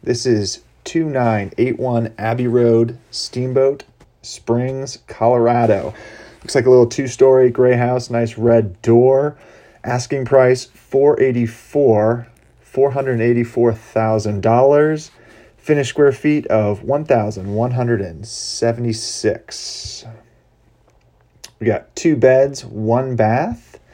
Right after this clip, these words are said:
Let's see what they're saying about this. Just minutes from downtown, exceptional views. Uh, property upgrades, brand new roof, bamboo floor, stainless steel appliances.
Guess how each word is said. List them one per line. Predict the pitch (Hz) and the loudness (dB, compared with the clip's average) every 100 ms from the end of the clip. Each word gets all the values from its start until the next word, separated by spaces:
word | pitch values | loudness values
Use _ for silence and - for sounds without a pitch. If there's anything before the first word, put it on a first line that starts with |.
| - - - - - - | -20 -20 -20 -20 -20 -20
Let's | - | -10
see | - | -2
what | 117 113 | 0 2
they're | 113 | 0
saying | - 110 101 | 2 -2 0
about | 101 101 - | -4 -6 -8
this. | 90 80 - - - | -12 -10 -12 -14 -6
Just | 127 120 | -4 -2
minutes | 139 135 | 0 -2
from | - 120 | -2 0
downtown, | 123 117 113 151 156 160 - | 2 2 0 0 2 0 -4
exceptional | - 120 117 - 113 104 | -2 -2 -2 -6 -4 -4
views. | 101 117 165 175 170 170 165 165 156 - - - - - - _ - | -6 -2 4 6 8 6 4 0 -4 -10 -18 -20 -20 -20 -20 _ -6
Uh, | 107 98 | -2 0
property | 131 127 127 123 | 2 4 6 6
upgrades, | 117 117 123 120 110 | 4 4 6 6 6
brand | 120 110 107 | 0 0 0
new | 107 | -2
roof, | 127 151 117 - - | 0 0 -2 -8 -8
bamboo | 117 110 104 | -4 -2 -2
floor, | 104 - 151 156 135 117 | -4 -2 2 4 6 4
stainless | 110 117 113 104 | 0 -4 -4 -6
steel | - 110 | -2 -2
appliances. | 104 - 131 127 123 104 - 104 104 92 90 107 - | -2 -2 -2 0 -2 -4 -2 -2 -2 -4 -8 -12 -18